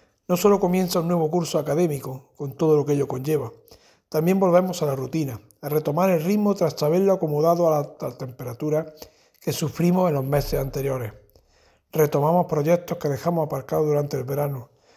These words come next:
Volvemos a enfrentarnos a una pizarra en blanco para llenarla con lo cotidiano.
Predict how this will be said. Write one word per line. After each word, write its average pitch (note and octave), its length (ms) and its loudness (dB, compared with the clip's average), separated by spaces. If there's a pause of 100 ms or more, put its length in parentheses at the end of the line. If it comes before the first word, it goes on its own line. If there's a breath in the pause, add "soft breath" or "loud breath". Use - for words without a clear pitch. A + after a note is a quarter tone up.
(200 soft breath)
Volvemos E3 500 4
a G3+ 40 2
enfrentarnos F3 640 0
a - 20 2
una F3 180 0
pizarra D#3+ 380 0
en D3 100 0
blanco D#3 440 -2 (340)
para C#3+ 160 2
llenarla D#3 500 2
con D3 120 0
lo C3+ 100 -2
cotidiano. C3 560 -6